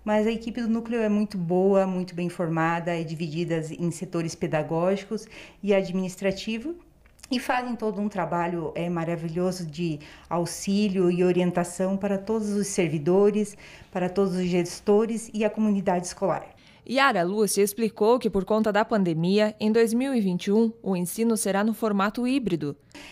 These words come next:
Speaker 1: É, cinquenta por cento da ocupação das salas de aula,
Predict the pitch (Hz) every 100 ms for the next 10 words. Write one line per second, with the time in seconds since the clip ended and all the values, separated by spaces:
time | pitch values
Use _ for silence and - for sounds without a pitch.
0 | - - 185 185 185 208 202 208 208 208
1 | 190 196 185 190 180 180 - 175 185 185
2 | 190 180 175 165 165 185 170 170 151 165
3 | 165 190 240